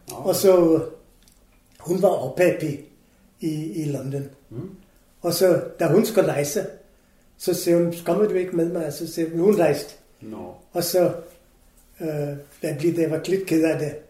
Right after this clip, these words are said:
Speaker 2: Og så tænkte jeg mig selv, "Hvad fanden, altså, nu tager vi."
Speaker 1: Så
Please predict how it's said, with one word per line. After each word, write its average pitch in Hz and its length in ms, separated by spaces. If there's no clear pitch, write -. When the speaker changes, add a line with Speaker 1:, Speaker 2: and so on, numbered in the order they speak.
Speaker 2:
Og 160 100
så - 100
tænkte 147 200
jeg 160 80
mig 147 120
selv, 147 240
"Hvad 143 220
fanden, 160 460
altså, 151 260
nu 190 180
tager 160 220
vi." 190 80
Speaker 1:
Så 156 200